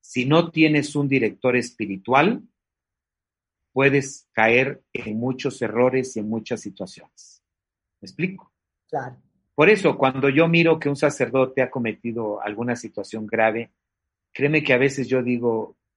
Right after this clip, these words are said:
Speaker 1: "Deberíamos de comprender todo lo que también él viene cargando". No lo estoy justificando.
Speaker 2: Sí.
Speaker 1: No lo estoy justificando.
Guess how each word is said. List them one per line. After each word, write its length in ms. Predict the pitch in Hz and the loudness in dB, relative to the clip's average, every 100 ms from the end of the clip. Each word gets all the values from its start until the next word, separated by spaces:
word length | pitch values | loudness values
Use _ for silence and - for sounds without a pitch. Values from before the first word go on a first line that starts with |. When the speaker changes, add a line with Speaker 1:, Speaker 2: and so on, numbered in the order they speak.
| _ _ _ | _ _ _
Speaker 1:
"Deberíamos 580 | 110 113 117 127 143 131 | -8 -2 0 0 0 -2
de 140 | 117 | -6
comprender 680 | - 107 95 110 107 123 120 | -6 -8 -6 -6 -2 -2 -2
todo 240 | - 135 131 | -4 -2 -2
lo 140 | 110 | -4
que 120 | 107 | -6
también 320 | - 107 117 | -8 -8 -6
él 120 | 117 107 | -8 -8
viene 240 | 110 104 | -10 -12
cargando". 420 | - 95 98 - - | -16 -16 -16 -18 -8
No 160 | 127 175 | 0 0
lo 60 | |
estoy 220 | 156 - 143 | 0 -4 -4
justificando. 600 | 135 - 92 - - _ _ _ _ _ _ | -6 -12 -18 -18 -18 _ _ _ _ _ _
Speaker 2:
Sí. 140 | 170 147 | -4 -2
Speaker 1:
No 60 | |
lo 60 | 127 | -4
estoy 180 | - 95 | -8 -18
justificando. 480 | 95 _ _ - | -20 _ _ -20